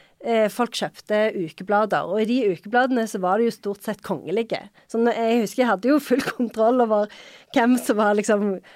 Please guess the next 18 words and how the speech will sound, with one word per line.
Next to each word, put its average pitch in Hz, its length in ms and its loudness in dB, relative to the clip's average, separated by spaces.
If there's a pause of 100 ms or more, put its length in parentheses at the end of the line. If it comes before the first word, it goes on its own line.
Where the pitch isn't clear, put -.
(280)
konge 190 320 0
og 202 80 -2
dronning 185 400 0
i, 196 140 0
i - 20 0
Nederland 269 800 4
og 254 80 0
sånn. 208 240 0
Jeg 208 80 -2
aner 185 320 -2
jo 240 80 4
ikke 214 640 2
noen 208 500 0
sånne 202 400 -2
ting 196 220 -2
nå, 220 160 2 (320)
for 254 80 2
nå 262 80 6